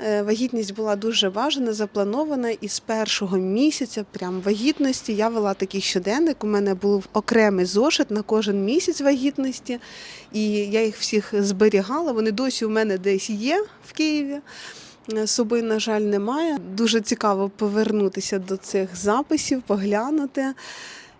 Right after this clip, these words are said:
Е, і я там писала свою вагу. Кожного дня я перевіряла вагу, там я писала свої всі прийоми їжі за день, що я їла, скільки,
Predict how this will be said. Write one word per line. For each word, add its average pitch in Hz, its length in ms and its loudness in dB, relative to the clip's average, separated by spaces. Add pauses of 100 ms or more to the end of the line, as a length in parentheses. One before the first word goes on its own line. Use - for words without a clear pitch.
Е, 214 280 2
і 233 260 0 (360)
я 277 160 2
там 247 180 -2
писала 208 440 0
свою 208 360 4
вагу. 208 460 4 (420)
Кожного 277 460 4
дня 269 300 -2
я 254 140 0
перевіряла 233 720 0
вагу, 220 460 0
там 220 280 0
я 202 120 2
писала 196 520 -4
свої 190 340 -4
всі 247 280 0
прийоми 202 600 -2
їжі 254 400 -2
за 285 180 0
день, 277 300 0
що 262 240 -2
я 240 140 0
їла, 226 340 -2
скільки, 233 640 -2